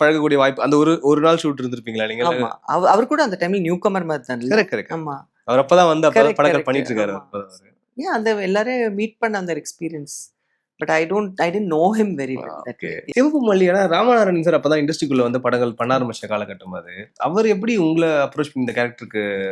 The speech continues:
Speaker 1: புல் பண்ணாரு?
Speaker 2: அப்புறம் என்ன, I think பாம் க்ரோ ஹோட்டல் தான் வந்து மீட்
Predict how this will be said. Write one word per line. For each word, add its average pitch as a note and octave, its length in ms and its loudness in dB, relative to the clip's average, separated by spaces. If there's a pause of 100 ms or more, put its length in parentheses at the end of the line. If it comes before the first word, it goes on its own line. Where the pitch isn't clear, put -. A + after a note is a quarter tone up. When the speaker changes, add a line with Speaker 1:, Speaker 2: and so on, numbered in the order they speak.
(220)
Speaker 1:
புல் A2 200 -4
பண்ணாரு? F#2+ 300 -8 (220)
Speaker 2:
அப்புறம் D#4+ 300 -2
என்ன, A3 360 2
I G3 120 2
think D#4 200 -6 (100)
பாம் F3+ 160 4
க்ரோ G#3 160 6
ஹோட்டல் G3 300 0
தான் F#3 180 2
வந்து E3+ 400 0
மீட் D#3 240 -6